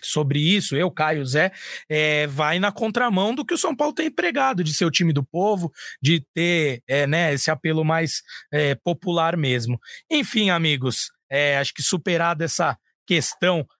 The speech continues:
aí dos ingressos. Vi muita gente perguntando, Caião, só uma, eu acho que foi o Luiz Augusto Ramos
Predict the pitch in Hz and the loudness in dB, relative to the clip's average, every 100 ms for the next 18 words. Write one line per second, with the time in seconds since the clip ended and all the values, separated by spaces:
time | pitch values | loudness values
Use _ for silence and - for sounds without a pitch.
0 | - 147 170 147 185 156 185 160 170 208 | -4 0 0 0 0 0 0 0 0 0
1 | - 202 - - - 214 254 269 269 269 | 0 -2 -4 -8 -4 -2 0 0 0 0
2 | - 285 220 240 262 254 240 226 190 147 | -2 -2 -2 -2 -2 0 0 0 0 -2
3 | 202 233 - 220 208 185 190 - - 214 | -2 -2 -2 -2 0 0 0 -4 -2 0
4 | 202 226 226 - - - - 185 185 185 | 2 2 4 2 0 -18 -2 0 0 0
5 | 220 - 185 147 202 240 180 | 0 0 0 0 0 2 0